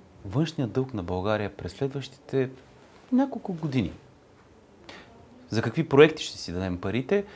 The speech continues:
и за какво, и на кого ще ги дадем всъщност, е важен въпрос, на който ще ни отговори доктор Христо Лъвчиев. Привет,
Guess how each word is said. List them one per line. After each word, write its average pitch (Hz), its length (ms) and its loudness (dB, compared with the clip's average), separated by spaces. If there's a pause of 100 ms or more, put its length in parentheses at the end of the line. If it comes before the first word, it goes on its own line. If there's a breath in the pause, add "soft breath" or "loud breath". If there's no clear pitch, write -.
(920 soft breath)
и 120 80 2
за 107 160 0
какво, 151 440 -2 (300)
и 151 100 8
на 135 140 10
кого 131 220 8
ще 277 160 4
ги 113 100 6
дадем 90 200 2
всъщност, - 600 -10 (180)
е 101 180 -2
важен 139 280 2
въпрос, - 600 -2
на 110 140 -6
който 175 260 -2
ще - 200 -8
ни 104 40 0
отговори 131 540 0 (300)
доктор 131 300 -4
Христо 107 300 -8
Лъвчиев. - 560 -10 (840 loud breath)
Привет, 147 540 4